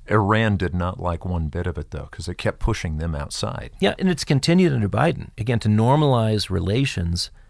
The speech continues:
Speaker 2: and that's meant that Iran is further marginalized.
Speaker 1: Hmm.
Speaker 2: So Saudi just last week was ready to engage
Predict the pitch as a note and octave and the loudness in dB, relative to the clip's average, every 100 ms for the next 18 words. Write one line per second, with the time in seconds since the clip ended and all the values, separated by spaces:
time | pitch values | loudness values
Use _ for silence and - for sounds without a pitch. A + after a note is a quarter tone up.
0 | - - - - - - G2+ A2+ - A2 | -20 -20 -20 -20 -20 -4 0 0 0 0
1 | F2+ - G2 G2+ F2 E2 E2+ - D2 D2 | 0 0 0 0 0 0 -2 -4 -6 -8
2 | D#2 E2 E2+ - - - - - F2 D#2+ | -6 -6 -6 -10 -12 -12 -10 -6 -6 -6
3 | - - - - G2 - B2+ A#2 F#2 F#2+ | -14 -20 -12 -4 -2 2 2 2 -2 0
4 | A2+ - A#2+ G2+ F#2+ - F2+ F#2+ - F#2+ | 0 0 0 0 0 -2 -2 -4 -4 -4
5 | E2 F#2 G2 G#2+ F#2+ F2 F2 F#2 F#2+ F#2 | 0 0 0 0 -2 -2 0 0 2 0
6 | - | -4